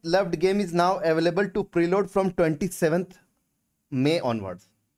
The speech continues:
प्रीलोड का मतलब आप डाउनलोड कर सकते हैं इसको, उस दिन से खेल नहीं पाओगे, इसीलिए उसको प्रीलोड बोला है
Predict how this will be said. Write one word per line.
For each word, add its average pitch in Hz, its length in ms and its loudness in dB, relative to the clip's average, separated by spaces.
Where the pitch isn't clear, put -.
प्रीलोड 214 300 0
का 202 80 -6
मतलब 180 260 -2
आप 151 160 0
डाउनलोड 127 300 -2
कर 110 120 -16
सकते 98 280 -18
हैं 101 40 -16
इसको, 143 180 -20
उस 139 120 -6
दिन 160 140 0
से 175 80 -4
खेल 151 220 0
नहीं 135 160 0
पाओगे, 101 220 -6
इसीलिए 135 220 -8
उसको - 140 -10
प्रीलोड 110 360 -4
बोला 87 180 -10
है 85 80 -16